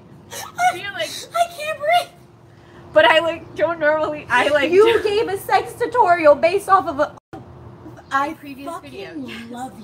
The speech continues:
Speaker 2: you.
Speaker 1: Okay, am I, is
Speaker 2: No,
Speaker 1: that wrong?
Speaker 2: it's not wrong. I've just never, like,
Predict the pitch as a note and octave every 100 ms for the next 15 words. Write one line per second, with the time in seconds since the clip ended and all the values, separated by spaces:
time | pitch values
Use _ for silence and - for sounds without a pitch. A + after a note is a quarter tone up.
0 | F#3+ F#3+ F#3 C4 - D4+ C4 C4+ B3+ C#4+
1 | D4+ - A#3+ D4+ F#4+ C#4 B3 G#4 - -
2 | D#4+ - D#4+ C4 C4+ G4 E4 - C4 -
3 | A#3 A#3+ G#3 B3 A#3+ G#3+ - - - -
4 | D4+ D#4 C#4+ C4